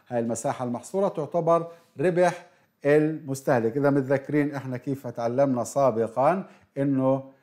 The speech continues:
منحنى العرض هو يمثل منحنى تكاليف الإنتاج. قد-، قديش بتكلف، آه، بكلف،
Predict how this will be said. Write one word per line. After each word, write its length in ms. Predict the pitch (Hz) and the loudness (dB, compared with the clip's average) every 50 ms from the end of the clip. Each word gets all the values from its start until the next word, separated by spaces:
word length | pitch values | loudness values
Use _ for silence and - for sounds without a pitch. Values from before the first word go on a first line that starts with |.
| _ _ _ - | _ _ _ -8
منحنى 480 | 117 147 180 170 - - 175 160 151 147 | -4 -4 -4 -4 -4 -2 0 2 2 2
العرض 400 | 143 135 143 160 165 151 135 127 | 2 4 2 2 2 0 -2 -6
هو 200 | 135 147 143 135 | -4 -4 -2 -2
يمثل 580 | 135 139 156 180 180 - - - 156 151 139 | 0 0 0 0 -2 -4 -6 -4 -2 -2 -2
منحنى 480 | 135 147 165 170 - - 160 147 147 135 | 0 -2 -4 -4 -6 -6 -6 -4 -4 -4
تكاليف 580 | - 143 135 135 - 139 135 147 170 160 - | -2 -4 -4 -2 -2 -2 -2 -2 -2 -4 -6
الإنتاج. 520 | 156 143 151 143 131 - 143 127 113 - - | -8 -8 -8 -8 -8 -6 -6 -6 -6 -6 -10
قد-، 240 | - 131 120 135 123 _ _ _ _ _ _ _ - | -14 -14 -14 -14 -16 _ _ _ _ _ _ _ -14
قديش 520 | 120 117 123 135 185 220 220 - - - | -12 -8 -4 0 0 0 0 0 -2 -6
بتكلف، 840 | - - - _ - 185 202 196 190 185 185 196 214 208 208 - - _ _ _ _ _ _ _ _ _ _ _ _ _ _ - | -6 -6 -6 _ 2 2 4 4 2 2 2 2 0 0 -2 -8 -20 _ _ _ _ _ _ _ _ _ _ _ _ _ _ -2
آه، 380 | 131 135 139 135 135 139 139 131 | 0 2 4 4 4 2 2 0
بكلف، 800 | 123 123 127 127 190 202 202 185 156 135 123 113 - - - | 0 -2 0 4 4 4 4 2 0 -2 -2 -4 -6 -10 -20